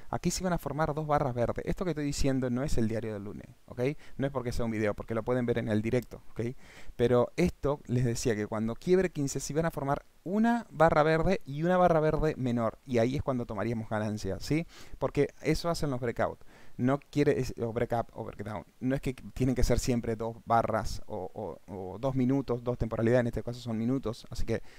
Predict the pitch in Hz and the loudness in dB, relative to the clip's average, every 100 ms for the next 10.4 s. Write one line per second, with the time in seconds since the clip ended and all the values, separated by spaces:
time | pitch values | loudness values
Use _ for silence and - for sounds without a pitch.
0 | - - 120 117 117 123 120 107 - 120 | -14 -2 0 2 2 2 2 0 -2 0
1 | 110 110 131 - - - - 120 139 131 | 0 -2 -8 -18 -20 -18 -6 -2 4 6
2 | - 120 113 104 113 113 117 120 - 120 | 8 4 4 -2 -4 2 2 2 4 4
3 | 147 170 - 120 127 139 - - 127 123 | 4 0 0 0 2 2 -2 -8 0 2
4 | 139 151 135 - 147 143 147 113 - 110 | 4 2 0 0 0 2 2 0 -2 -8
5 | 127 120 127 123 123 127 113 110 113 117 | -6 -2 2 2 2 -2 -2 -2 0 0
6 | 113 113 117 117 120 117 123 117 107 104 | 0 0 -2 0 0 2 0 0 -2 -2
7 | 101 104 117 113 117 117 - 104 113 113 | -4 0 4 4 4 0 0 0 0 0
8 | 110 101 107 104 110 110 113 117 117 120 | -2 0 2 2 0 -4 -4 -4 0 2
9 | 120 - 117 120 113 - 110 110 - 117 | 0 0 -4 -2 -4 -4 -2 -2 -4 -2
10 | 113 107 110 | 0 0 0